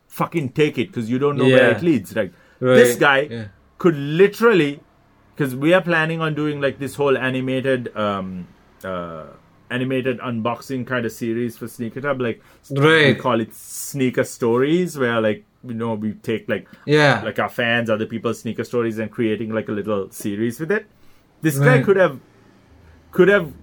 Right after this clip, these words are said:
Speaker 1: got paid, like, a lot of money to do
Speaker 2: Oh,
Speaker 1: that.
Speaker 2: wow.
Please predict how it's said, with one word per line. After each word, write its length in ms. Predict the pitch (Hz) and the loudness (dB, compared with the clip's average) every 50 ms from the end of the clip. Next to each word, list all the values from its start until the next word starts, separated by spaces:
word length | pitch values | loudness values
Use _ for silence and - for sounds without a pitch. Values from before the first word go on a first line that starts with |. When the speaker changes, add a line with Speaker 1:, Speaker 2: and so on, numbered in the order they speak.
| - - - - 156 127 | -20 -20 -16 -12 -10 -2
Speaker 1:
got 300 | 120 156 143 143 - _ | 0 0 0 0 -2 _
paid, 320 | 165 160 160 156 156 143 | 0 2 2 2 2 2
like, 240 | 143 139 131 - - - | 0 0 0 -2 -4 -2
a 80 | 120 117 | 0 2
lot 220 | 123 135 151 160 | 4 4 4 4
of 100 | 190 147 | 2 0
money 320 | 123 113 117 123 143 143 131 | 0 0 0 0 0 -2 -4
to 120 | - 113 | -6 -6
do 120 | 101 101 | -2 0
Speaker 2:
Oh, 100 | 101 - 143 | 2 4 6
Speaker 1:
that. 120 | 151 180 | 6 6
Speaker 2:
wow. 600 | - - 123 143 170 160 131 117 107 101 92 - | 6 6 4 6 6 4 4 4 2 0 -4 -10